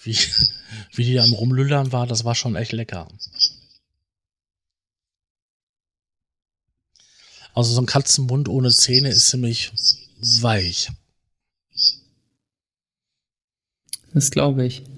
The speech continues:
Speaker 2: Da hast ja dann nur, äh, wie nennt man das hier, Zahnfleisch.
Speaker 1: Genau, die Felgen. Ich meine, das ist u-, unglaublich. So Trockenfutter frisst sie nicht mehr, aber die frisst halt noch so,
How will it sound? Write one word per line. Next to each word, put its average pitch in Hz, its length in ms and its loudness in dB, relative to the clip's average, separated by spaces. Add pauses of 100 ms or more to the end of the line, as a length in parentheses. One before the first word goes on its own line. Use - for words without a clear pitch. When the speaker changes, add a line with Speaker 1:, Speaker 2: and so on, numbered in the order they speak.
(1040)
Speaker 2:
Da - 180 0
hast 131 200 0
ja 139 100 2
dann 131 160 2
nur, 135 180 2 (160)
äh, 123 560 2 (640)
wie 127 80 0
nennt 135 300 2
man 135 120 2
das 131 200 0
hier, 127 200 2
Zahnfleisch. 139 680 0 (420)
Speaker 1:
Genau, 123 340 0
die 120 140 -6
Felgen. 110 540 0 (1300)
Ich 123 120 -4
meine, 139 100 2
das 139 160 2
ist 131 140 -2
u-, - 80 -10
unglaublich. 127 680 -2
So 110 140 0
Trockenfutter 156 580 0
frisst - 320 2
sie 143 80 2
nicht 107 220 -2
mehr, 101 240 0
aber 120 160 0
die 113 100 -4
frisst - 380 -6
halt 139 100 -8
noch 131 180 0
so, 120 220 0